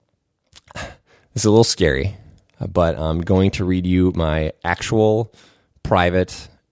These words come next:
morning promises. Uh, it's going to take a little while, fair warning, uh, but my intention is to have you learn something from the structure,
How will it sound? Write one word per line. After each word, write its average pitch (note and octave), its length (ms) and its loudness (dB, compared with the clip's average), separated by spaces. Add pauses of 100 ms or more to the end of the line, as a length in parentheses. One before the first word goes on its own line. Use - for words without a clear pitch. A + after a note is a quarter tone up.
morning D#2 580 -2
promises. D2 760 -4 (420)
Uh, - 60 2
it's - 180 0
going G#2 180 0
to A#2 80 0
take A#2+ 180 -4
a A#2+ 40 0
little G2 220 2
while, E2 260 0
fair F#2 260 -2
warning, E2 540 -2
uh, D#2 120 -10
but E2+ 140 -6
my F#2 180 0
intention G#2 520 0
is F2+ 120 -2
to G2 60 -6
have F2+ 260 0
you F2 320 0
learn G2+ 380 2
something F2 460 0
from D#2+ 380 -4
the - 120 -10
structure, B2 680 -2